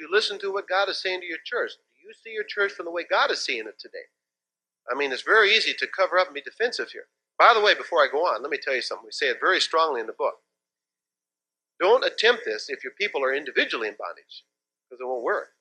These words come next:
It's like trying to get a family to work together, uh, and, and, uh, family dynamics and systems. You're all dealing with the behavior now. You've gotta get the individuals out of bondage first. And so we'll spend a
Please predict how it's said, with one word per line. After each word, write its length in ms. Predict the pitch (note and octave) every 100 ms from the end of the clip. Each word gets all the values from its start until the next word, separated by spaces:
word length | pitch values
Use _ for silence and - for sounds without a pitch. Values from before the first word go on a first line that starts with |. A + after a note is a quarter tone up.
| _ _ -
It's 160 | C3+
like 280 | G3+ G#3 -
trying 220 | G3 G3
to 60 | E3
get 140 | E3
a 60 | C3+
family 420 | - A3 C#4+ D#3+
to 120 | C3+
work 220 | B2 C3
together, 460 | - - A2+ B2+ - _ _ _ _ _ _ _ C#3
uh, 60 | C#3
and, 300 | D3 C#3+ C#3+ - C3 -
and, 220 | C3+ B2+
uh, 180 | B2 A2 - _ _ _
family 280 | F3+ F3+ F3+
dynamics 500 | D#3+ D#3 E3 F3+ -
and 80 | C3
systems. 540 | - C4+ - A#2+ - -
You're 140 | - G3
all 160 | A#3
dealing 260 | G3 A3+ G#3+
with 120 | F#3
the 60 | E3+
behavior 460 | D3 C4+ D4+ C3+
now. 180 | A2 A2
You've 200 | C3+ C#3
gotta 240 | G3 B3
get 180 | G3+ G#3
the 80 | F3+
individuals 480 | F#3 E3 C#4+ D#3 C#3
out 140 | C#3
of 80 | C#3
bondage 340 | D3 D#3+ D3
first. 360 | - C4+ C3+ - _ _ _ _ _ _ _
And 80 | B2
so 140 | - C3+
we'll 180 | C4
spend 260 | - F#3 D#3+
a 160 | B2+